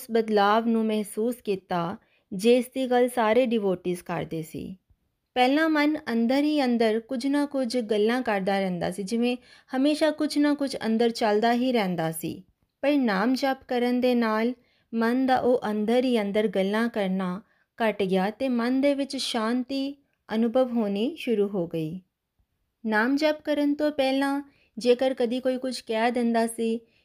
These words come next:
ਤਾਂ ਮੈਂ ਕਾਫੀ ਹਰਟ ਹੋ ਜਾਂਦੀ ਸੀ, ਫਿਰ ਉਸ ਨੂੰ ਲੈ ਕੇ ਸੋਚਦੀ ਰਹਿੰਦੀ ਸੀ।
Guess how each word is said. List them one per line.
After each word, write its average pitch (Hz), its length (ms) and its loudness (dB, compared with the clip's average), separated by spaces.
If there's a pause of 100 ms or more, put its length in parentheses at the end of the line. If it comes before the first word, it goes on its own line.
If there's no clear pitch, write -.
(120)
ਤਾਂ 269 120 -2
ਮੈਂ 269 200 0
ਕਾਫੀ 254 580 -4
ਹਰਟ 233 480 -2
ਹੋ 233 140 4
ਜਾਂਦੀ 196 400 -2
ਸੀ, 196 320 -6
ਫਿਰ 220 240 -4
ਉਸ 208 340 -2
ਨੂੰ 226 100 -2
ਲੈ 202 160 0
ਕੇ 214 180 -2
ਸੋਚਦੀ 214 520 -2
ਰਹਿੰਦੀ 170 360 -2
ਸੀ। 156 300 -10